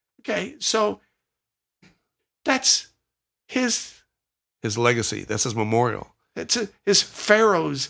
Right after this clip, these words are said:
Speaker 2: Yes.
Speaker 1: obelisk, or how did you pronounce it?
Speaker 2: Obelisk.
Speaker 1: Obelisk.
Speaker 2: I guess. Sure. Sounds
Speaker 1: His,
Speaker 2: good.
Speaker 1: you know, Pharaoh, <laughs> Pharaoh, uh,
Speaker 2: Yeah.
Speaker 1: Fancer.
Speaker 2: Right. <laughs>
Speaker 1: And
Speaker 2: And it was in the middle of a, uh, agricultural field.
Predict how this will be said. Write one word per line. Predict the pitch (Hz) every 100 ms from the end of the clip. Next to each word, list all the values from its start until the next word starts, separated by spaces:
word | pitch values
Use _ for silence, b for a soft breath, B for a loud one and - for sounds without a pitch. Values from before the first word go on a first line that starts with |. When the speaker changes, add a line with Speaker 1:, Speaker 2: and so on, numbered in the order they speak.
| -
Speaker 2:
Yes. | 117 120 110 165
Speaker 1:
obelisk, | 160 180 156 - - -
or | 131 131 -
how | 175
did | 208
you | 196
pronounce | 208 208 -
it? | 110
Speaker 2:
Obelisk. | 113 113 123 - - - -
Speaker 1:
Obelisk. | - - 90
Speaker 2:
I | 101
guess. | 123 - - - - -
Sure. | 107 110
Sounds | - 107 190
Speaker 1:
His, | 92
Speaker 2:
good. | - 170
Speaker 1:
you | 180
know, | 170
Pharaoh, | 180 233 226 180 160 139
<laughs> |
Pharaoh, | 214 214 208 185 175
uh, | 160
Speaker 2:
Yeah. |
Speaker 1:
Fancer. | 151 185 175 - - _ -
Speaker 2:
Right. | 127 117 - - -
<laughs> | - 233 - - - 143 - - _ -
Speaker 1:
And | 240 233 240 - _ -
Speaker 2:
And | 131
it |
was | 135 117
in | 139
the | 147
middle | 139 196
of | 220
a, | 202 131 -
uh, | 113 104 - 101 - - - -
agricultural | - 151 185 185 175 214 196
field. | - 110 127 -